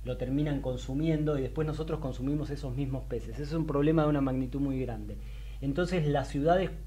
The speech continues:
las megaciudades como la ciudad de Buenos Aires, trabajan muy fuerte en reducir los plásticos de un solo uso. En la ciudad de Buenos Aires hace dos años se prohibió el uso de bolsas plásticas para el transporte de mercaderías en supermercados y hipermercados de autoservicio.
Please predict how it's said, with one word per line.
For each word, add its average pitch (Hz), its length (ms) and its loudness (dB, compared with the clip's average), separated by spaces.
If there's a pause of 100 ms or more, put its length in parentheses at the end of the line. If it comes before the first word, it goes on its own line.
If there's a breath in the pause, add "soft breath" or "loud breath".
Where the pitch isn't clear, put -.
(160)
las 120 180 -2
megaciudades 160 640 6
como 127 180 0
la 127 120 2
ciudad 151 220 6
de 151 60 8
Buenos 131 320 2
Aires, 165 300 4 (600 loud breath)
trabajan 151 520 4
muy 190 220 4
fuerte 180 400 2
en 160 80 4
reducir 139 440 4
los 160 140 6
plásticos 160 540 4
de 147 60 4
un 143 80 4
solo 131 280 2
uso. 113 320 -4
En 117 80 -4
la 123 80 -2
ciudad 151 220 4
de 160 60 8
Buenos 147 260 2
Aires 165 240 2
hace 135 180 -2
dos 139 220 0
años 175 340 4 (380 loud breath)
se - 220 0
prohibió 151 720 4
el 139 180 0
uso 156 280 0
de 135 380 0
bolsas 160 440 2
plásticas 180 680 4
para 127 200 2
el 123 80 2
transporte 147 460 0
de 135 120 4
mercaderías 131 680 2
en 127 80 0
supermercados 127 800 2
y 127 40 -2
hipermercados 127 640 4
de 127 60 2
autoservicio. 156 800 0